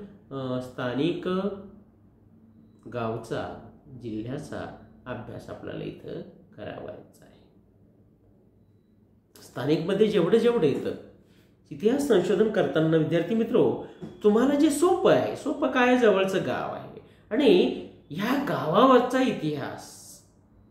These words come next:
जो आहे तो शोधायचा आहे तुम्ही आणि तो लिहून काढायचा आहे.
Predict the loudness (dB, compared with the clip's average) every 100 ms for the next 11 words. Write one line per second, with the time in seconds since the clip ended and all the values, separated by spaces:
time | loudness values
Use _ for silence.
0 | _ -8 2 4 4 0 -4 -4 -6 -6
1 | -8 -8 -8 -8 -10 -12 -14 -18 -20 -20
2 | _ _ _ _ _ -10 -6 0 2 2
3 | 2 -4 -6 -10 -12 -16 -20